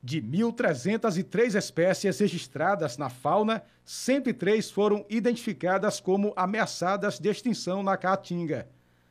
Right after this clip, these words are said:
Ainda nesse bioma, foram avaliadas trinta e oito espécies que ocorrem no ambiente marinho.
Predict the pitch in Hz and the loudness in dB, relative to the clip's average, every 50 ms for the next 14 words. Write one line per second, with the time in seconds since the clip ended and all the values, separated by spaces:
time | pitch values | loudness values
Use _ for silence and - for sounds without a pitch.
0 | _ _ _ - 139 135 123 123 170 208 202 185 170 156 147 143 - - 160 165 | _ _ _ -6 -4 -4 -2 -2 0 0 0 0 0 0 0 -2 -4 -4 -4 -2
1 | 196 165 165 190 208 208 220 208 208 - _ _ _ _ - - 220 240 247 240 | 0 2 2 4 4 4 2 2 0 -4 _ _ _ _ -4 0 2 2 4 4
2 | 220 175 214 208 170 160 165 185 196 185 202 202 - - - _ - 208 247 277 | 2 2 2 2 2 2 2 2 2 2 0 -2 -2 -4 -8 _ -2 0 0 0
3 | 262 262 208 185 180 175 170 254 - - - 180 185 202 196 202 220 214 208 - | 0 0 2 2 2 2 2 0 0 -2 -2 0 0 0 0 2 0 -2 -2 -4
4 | - _ _ _ _ - 277 175 - - - 180 190 208 196 202 214 202 208 220 | -10 _ _ _ _ 0 0 0 0 0 0 2 4 4 4 4 4 4 2 2
5 | 220 202 202 226 226 196 180 127 - 147 160 170 175 170 175 160 151 127 104 87 | 2 2 0 2 2 0 0 -2 -2 -2 0 2 2 2 0 -2 -2 -2 -4 -8